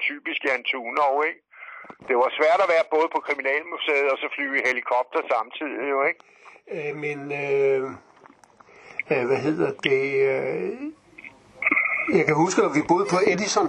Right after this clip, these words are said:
Speaker 2: Hotel.
Speaker 1: Hotel Edison på Manhattan, ja.
Speaker 2: Der har jeg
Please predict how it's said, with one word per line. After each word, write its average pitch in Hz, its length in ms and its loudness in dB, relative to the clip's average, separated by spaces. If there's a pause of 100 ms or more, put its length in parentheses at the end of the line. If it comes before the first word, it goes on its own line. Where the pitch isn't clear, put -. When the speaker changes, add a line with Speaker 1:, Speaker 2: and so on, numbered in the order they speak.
Speaker 2:
Hotel. 160 300 2 (340)
Speaker 1:
Hotel 214 280 2 (180)
Edison 214 420 2
på 190 120 4
Manhattan, 165 460 2 (120)
ja. 175 80 4 (180)
Speaker 2:
Der 160 100 -12
har 180 100 -4
jeg 165 40 -10